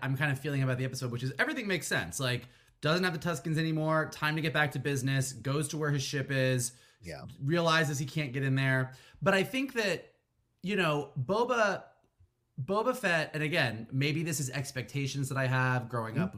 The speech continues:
Speaker 1: loving Boba Fett or whatever, but it would be more interesting to see him try to get his ship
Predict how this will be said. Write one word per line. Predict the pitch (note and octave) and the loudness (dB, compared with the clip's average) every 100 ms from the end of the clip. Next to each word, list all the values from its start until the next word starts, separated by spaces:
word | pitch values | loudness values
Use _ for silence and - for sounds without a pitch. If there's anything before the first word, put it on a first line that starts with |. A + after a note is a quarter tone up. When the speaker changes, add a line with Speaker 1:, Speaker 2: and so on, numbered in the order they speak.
| F#2 | -10
Speaker 1:
loving | G2+ B2+ C3+ C3 | -4 -2 0 2
Boba | C3 B2 | 2 2
Fett | B2+ | 0
or | A#2+ | 0
whatever, | D3 G#3+ D3+ | 0 0 0
but | C3 B2+ B2+ - - - _ _ _ _ _ _ _ _ _ _ | 0 0 -2 -14 -20 -20 _ _ _ _ _ _ _ _ _ _
it | G#3 G#3 | 0 0
would | A3 E3 | 0 0
be | G#3 | 4
more | F#3+ G3+ B3+ B3 - | 4 4 4 4 2
interesting | C#4+ C#4 G3+ - E3+ D#3 | -2 -2 -2 -4 -2 -2
to | - E3+ | -2 -4
see | - G3+ F#3+ | -2 -2 0
him | D#3 E3+ C#3 | 0 0 -2
try | - B3+ C#4 D#4 B3+ F3+ | -4 -2 0 2 2 0
to | - D3+ | 0 -2
get | C#3 A#2 | 0 0
his | B2+ A2+ | 0 -2
ship | - A2+ G#2+ | -2 -4 -4